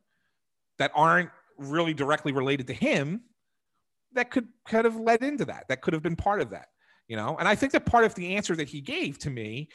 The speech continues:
when I asked about having the chip on his shoulder, and he said, "You know, we have to look at the things we did well and, and look at the things we didn't do well and be able to talk about them." I think that's an interesting sentence, because to me, if you break that down,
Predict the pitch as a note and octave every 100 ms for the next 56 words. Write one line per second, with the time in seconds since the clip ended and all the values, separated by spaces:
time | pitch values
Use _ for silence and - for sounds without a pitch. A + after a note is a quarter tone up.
0 | - _ - C3+ C3+ C#3+ C#3+ C#3+ C3+ B2
1 | - C3+ C3 B2 - C3+ A2+ A2 A#2 G#2+
2 | C3+ E3 G3+ _ _ - D3+ F3 E3 E3+
3 | D#3 E3 F#3+ G#3+ A3+ G3 - - D#3 E3
4 | E3+ D3 D3 C#3+ C#3+ C#3 B2 B2+ A#2 C#3
5 | G3+ - C3+ C#3+ - C3 B2+ C#3 - E3+
6 | - D3 C3 B2+ A#2 G#3 E3+ B2+ G#2+ G2+
7 | A2+ C#3+ _ _ _ - D#3+ D#3 G3 F3+
8 | A#3+ D4+ - A#3+ - B3 B3+ G3 A#2 F#2+
9 | G2 F2+ F2+ A#2 _ - _ F3 C#4+ F4
10 | F#4+ C#4+ A#3 A#3+ - - G3 D#3 - G3
11 | F#3+ A2+ - - - _ _ _ - F3+
12 | E3 G3 G#3 B3+ A3+ F3 D#3+ G3+ G#3+ A3
13 | F#3+ D#3+ G#3+ D#3 A#2 A2 C3+